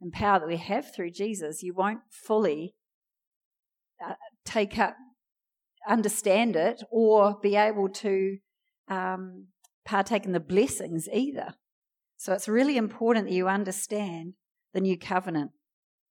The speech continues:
So, you know, first of all, Jesus' blood cleans-,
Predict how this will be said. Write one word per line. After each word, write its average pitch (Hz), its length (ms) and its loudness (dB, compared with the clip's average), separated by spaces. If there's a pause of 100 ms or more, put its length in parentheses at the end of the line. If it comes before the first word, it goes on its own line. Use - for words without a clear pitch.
(500)
So, 226 340 2
you 254 120 2
know, 214 60 2
first 349 400 -2
of 180 100 -2
all, 160 180 0
Jesus' 190 380 -4
blood 170 320 -2
cleans-, 185 480 -4